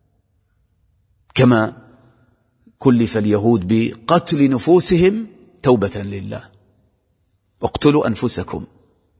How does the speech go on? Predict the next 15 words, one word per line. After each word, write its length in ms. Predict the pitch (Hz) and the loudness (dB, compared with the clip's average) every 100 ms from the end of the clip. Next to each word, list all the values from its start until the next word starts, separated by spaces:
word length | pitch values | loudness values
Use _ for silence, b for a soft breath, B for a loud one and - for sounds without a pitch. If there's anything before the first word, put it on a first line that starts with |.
| - | 2
ذلكم 400 | 123 127 123 110 | 4 4 0 -4
خير 300 | 101 123 117 | -2 -2 -2
لكم 340 | 113 131 147 | -2 -2 -2
عند 200 | 131 120 | -2 -2
بارئكم". 600 | 101 95 95 - - 92 90 _ _ _ _ _ _ _ _ _ _ _ _ _ | 0 -2 -4 -8 -10 -14 -14 _ _ _ _ _ _ _ _ _ _ _ _ _
عرفنا 440 | - 104 - 101 | -2 -2 -2 -2
هذا 100 | 95 | -2
في 60 | 87 | -2
سورة 220 | - 90 | -4 -6
البقرة. 480 | 95 87 - - - _ _ _ _ _ _ _ _ _ _ _ _ _ _ _ _ _ _ _ _ _ - | -8 -10 -14 -16 -20 _ _ _ _ _ _ _ _ _ _ _ _ _ _ _ _ _ _ _ _ _ 0
كان 160 | 123 | 0
عندهم 380 | 127 165 151 165 | 2 0 2 0
قطع 440 | - 202 - 185 131 | 0 0 0 -2 -2
موضع 400 | 143 214 196 156 | 2 4 4 2
النجاسة، 640 | 147 135 113 120 104 107 | -4 -4 -4 -4 -4 -10